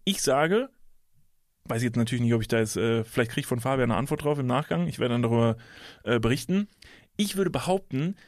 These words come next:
dass sicherlich nach den Weihnachtstagen die Zugriffszahlen auf Pornoseiten in die Höhe schießen. Weil an Weihnachten sind die Leute nämlich zu Hause bei ihren Eltern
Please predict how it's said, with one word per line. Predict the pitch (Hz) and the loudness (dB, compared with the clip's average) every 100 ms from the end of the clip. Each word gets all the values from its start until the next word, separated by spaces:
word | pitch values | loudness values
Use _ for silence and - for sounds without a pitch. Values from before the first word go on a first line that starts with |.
| _ | _
dass | - 120 - | -6 -2 -2
sicherlich | 196 143 143 156 | 0 0 -2 -2
nach | 127 170 - | 0 0 0
den | 147 117 | -2 0
Weihnachtstagen | 131 165 120 - - - 110 104 104 104 - - - - | 0 2 0 -2 -4 -4 -4 -2 -4 -6 -14 -20 -18 -6
die | 135 123 117 117 | 0 2 0 -2
Zugriffszahlen | - 208 190 - 156 143 | -4 0 0 0 -2 -2
auf | 123 | -4
Pornoseiten | - 156 143 127 - 113 | -2 -2 0 -2 -4 -6
in | - 156 | -2 -2
die | 151 143 120 - | 0 -2 -2 0
Höhe | 180 117 | 4 4
schießen. | - 113 98 73 - - - - | 2 -2 -4 -6 -8 -12 -16 -6
Weil | 135 | -2
an | 139 120 | 0 2
Weihnachten | 147 185 - 160 | 2 2 -2 -4
sind | 147 | -4
die | 135 | 0
Leute | 127 139 | 0 0
nämlich | 127 117 | -4 -4
zu | 110 - | -6 -2
Hause | 123 127 110 | 0 0 -2
bei | 98 | 0
ihren | 104 - | -2 -2
Eltern | 127 143 107 165 | -2 -2 -2 -2